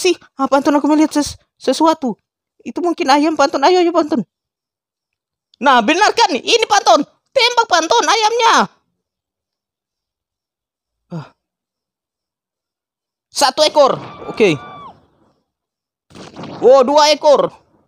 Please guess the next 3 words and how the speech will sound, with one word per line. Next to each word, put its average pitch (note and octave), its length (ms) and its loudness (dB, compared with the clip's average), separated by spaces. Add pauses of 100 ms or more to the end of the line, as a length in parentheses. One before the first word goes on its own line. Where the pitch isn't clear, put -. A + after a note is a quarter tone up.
(1700)
Tiga A#3+ 320 0
ekor. C4 320 2 (800)
Wuhu! B4 800 4